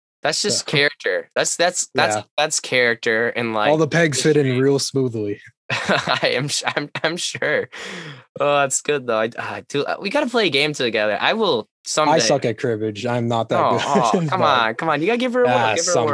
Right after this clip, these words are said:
Speaker 1: whirl.
Speaker 2: maybe. Bring it into school.
Speaker 1: Oh,
Speaker 2: We'll
Speaker 1: I'd
Speaker 2: get a,
Speaker 1: love to.
Speaker 2: we'll get Mister Stone to play a game of cribbage with us.
Speaker 1: Okay, but we need a partner.
Speaker 2: Two, two V two, yeah.
Speaker 1: Yeah, let's not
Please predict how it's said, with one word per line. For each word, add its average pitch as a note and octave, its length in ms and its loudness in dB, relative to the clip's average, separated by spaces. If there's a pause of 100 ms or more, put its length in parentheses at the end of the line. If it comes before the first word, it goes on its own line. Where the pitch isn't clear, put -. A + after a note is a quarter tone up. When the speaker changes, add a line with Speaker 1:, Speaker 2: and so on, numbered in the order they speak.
(160)
Speaker 1:
whirl. G#2+ 80 -2
Speaker 2:
maybe. G#2+ 400 -4 (260)
Bring D3 180 2
it D3 40 4
into C3+ 180 0
school. A#2 520 -2 (340)
Speaker 1:
Oh, B2 180 2
Speaker 2:
We'll A2+ 80 4
Speaker 1:
I'd A2 80 2
Speaker 2:
get A#2 60 2
a, - 20 0
Speaker 1:
love G#2+ 200 -2
to. G2+ 240 -6
Speaker 2:
we'll D3 160 4
get D3+ 140 4
Mister D3 320 0
Stone C3 300 0
to A#2 60 -2
play B2+ 180 -2
a - 20 -2
game A#2 160 -2
of G#2 80 -8
cribbage A#2 320 -2
with A2+ 180 -4
us. A2 280 -2 (240)
Speaker 1:
Okay, C3+ 260 0
but C3+ 100 -2
we D#3+ 100 0
need F3 140 2
a C#3 40 -2
partner. C3+ 260 2
Speaker 2:
Two, C#3 560 -2
two F3 140 2
V C#3 160 2
two, B2 220 0
yeah. A2+ 320 0
Speaker 1:
Yeah, A2+ 180 2
let's B2+ 200 0
not C#3+ 220 2